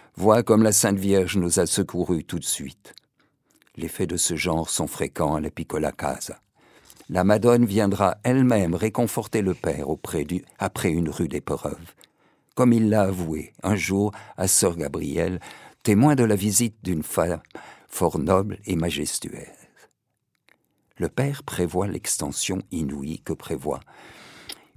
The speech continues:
que prévoit prendre la Piccola Casa.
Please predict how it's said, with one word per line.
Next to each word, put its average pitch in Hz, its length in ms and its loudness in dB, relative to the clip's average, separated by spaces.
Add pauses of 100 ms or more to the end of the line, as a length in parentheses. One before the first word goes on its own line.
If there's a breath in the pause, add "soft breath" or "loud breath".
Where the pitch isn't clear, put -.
(200)
que 92 100 -4
prévoit 85 600 -2 (120)
prendre 85 480 -4 (260 soft breath)
la 82 140 -2
Piccola 80 400 -4
Casa. - 600 -6